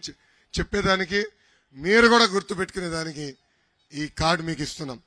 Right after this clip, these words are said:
దీంతోపాటు సైకిల్ కూడా ఉంటుంది కదబ్బా,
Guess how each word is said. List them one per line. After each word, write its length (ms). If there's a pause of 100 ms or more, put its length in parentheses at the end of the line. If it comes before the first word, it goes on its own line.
(440)
దీంతోపాటు 680 (1200)
సైకిల్ 480
కూడా 220
ఉంటుంది 280
కదబ్బా, 400